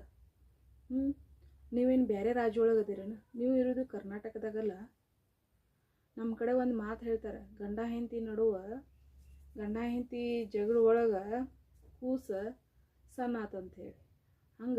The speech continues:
ನಿಮ್ ನಿಮ್ ಬಿಸಿನೆಸ್ ಒಳಗ, ನಿಮ್ ನಿಮ್ ಜಗಳ ಒಳಗ ಉತ್ತರ ಕರ್ನಾಟಕದ ಹೆಸರು ಯಾಕೆ ತಗೊಳ್ತೀರಿ ನೀವ?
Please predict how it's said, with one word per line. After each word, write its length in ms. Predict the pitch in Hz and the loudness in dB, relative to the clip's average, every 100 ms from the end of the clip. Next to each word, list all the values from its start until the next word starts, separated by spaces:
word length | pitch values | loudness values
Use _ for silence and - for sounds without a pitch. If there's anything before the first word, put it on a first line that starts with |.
| 208 233 | 4 2
ನಿಮ್ 240 | 247 233 | 2 0
ನಿಮ್ 200 | 247 262 | 2 4
ಬಿಸಿನೆಸ್ 420 | 233 214 240 247 247 | 2 0 -2 -2 0
ಒಳಗ, 220 | 240 233 240 | 2 2 2
ನಿಮ್ 200 | 240 208 | 0 0
ನಿಮ್ 240 | 220 247 233 | 0 0 -2
ಜಗಳ 400 | 214 196 220 233 | -2 4 8 8
ಒಳಗ 540 | 226 226 202 196 240 _ _ _ _ 262 | 8 6 2 -2 -8 _ _ _ _ -8
ಉತ್ತರ 180 | 294 | -4
ಕರ್ನಾಟಕದ 520 | 285 277 277 269 269 269 | -2 0 0 -2 0 0
ಹೆಸರು 280 | 262 269 | 0 0
ಯಾಕೆ 240 | 262 262 - | 0 0 -2
ತಗೊಳ್ತೀರಿ 440 | 254 247 247 220 | 0 0 0 -4
ನೀವ? 180 | 214 | -4